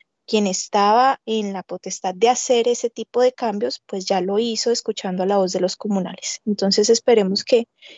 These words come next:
igual en tanto se tengan las garantías para estos procesos y no se exponga la salud de ninguno de los dignatarios ni, ni de los afiliados para poder hacer el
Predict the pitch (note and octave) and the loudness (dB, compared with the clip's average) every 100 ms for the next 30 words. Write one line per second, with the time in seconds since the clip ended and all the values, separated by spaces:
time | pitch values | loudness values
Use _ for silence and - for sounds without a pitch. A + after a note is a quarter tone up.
0 | _ A#3 A3+ A3 G3+ G3+ G#3 _ _ _ | _ 2 4 4 4 2 -2 _ _ _
1 | _ _ - B3+ B3 - A#3+ A3+ A3 - | _ _ -6 -2 -2 0 0 0 -2 0
2 | A3 G#3 G3 _ _ _ _ - B3 G#3+ | 0 0 -6 _ _ _ _ -4 -2 -2
3 | - B3 B3 C4+ C4+ C4 A#3 G3+ - B3 | -2 -4 0 2 2 2 0 -4 -8 0
4 | C4 D4 - - _ _ - A#3+ A3 G3+ | 0 0 -8 -18 _ _ -6 -2 -2 -4
5 | - A3+ - C4 A#3 G3+ G3 B3+ B3+ B3+ | -6 -14 -4 -4 -2 -6 -2 -2 -2 -2
6 | G#3+ F#3+ G3+ G3+ A#3+ - - A#3+ A3+ A#3 | -4 -2 -2 0 -4 -2 4 4 4 2
7 | B3 B3 A3+ G3 G3+ G#3+ A3 A#3 - _ | 0 -2 -4 -2 0 2 2 -2 -12 _
8 | A3+ A#3 G#3+ G3+ G3+ A3 B3 A#3+ A#3 A3+ | 0 0 2 -2 -2 2 4 4 2 -4
9 | G#3+ G3+ F#3+ F#3 G3 A3+ B3 G#3 - _ | -6 -6 -6 -4 -4 -2 0 -2 -6 _
10 | _ _ _ _ A#3 A3+ G#3+ G3+ G3+ G3+ | _ _ _ _ 2 4 2 0 -2 -6
11 | - G3+ F#3+ F#3 F#3+ A#3+ - _ _ _ | -4 0 2 2 0 -4 -10 _ _ _
12 | _ _ _ B3+ B3 - A3+ G3 G3+ - | _ _ _ 2 2 2 0 2 -2 2
13 | A#3+ A#3+ A#3+ | 2 2 -2